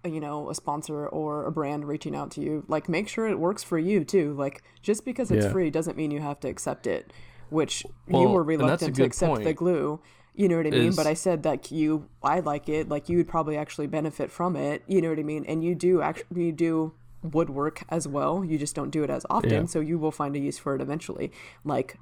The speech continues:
Speaker 1: it's exciting
Speaker 2: And
Speaker 1: that someone wants to work with you, but don't do it just because it's free.
Speaker 2: Correct. And I, well, I, I think I asked both of you before it. I was like,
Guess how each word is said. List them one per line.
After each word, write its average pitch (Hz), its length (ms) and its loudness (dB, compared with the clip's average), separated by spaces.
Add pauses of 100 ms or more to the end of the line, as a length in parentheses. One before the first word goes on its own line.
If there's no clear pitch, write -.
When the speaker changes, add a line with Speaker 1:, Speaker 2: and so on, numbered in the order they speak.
(300)
Speaker 1:
it's 180 200 0
exciting 175 460 2
Speaker 2:
And 135 160 2
Speaker 1:
that 143 160 -2
someone 156 460 -2
wants 147 260 -6
to - 80 -6
work 135 240 -4
with 185 140 -4
you, 202 160 2
but 165 240 -4
don't 156 320 -2
do 156 200 2
it 139 220 -2 (140)
just - 240 -4
because - 260 -4
it's 104 140 4
free. - 140 0
Speaker 2:
Correct. - 240 -10 (960)
And 117 160 2
I, 117 180 0
well, 110 180 2
I, 110 380 4
I 123 40 2
think - 280 -4
I 110 60 2
asked 101 260 -2
both 110 240 0
of 104 140 -4
you 104 80 -2
before 98 420 -2
it. 87 180 -8
I 98 60 -4
was 101 240 -4
like, - 320 -10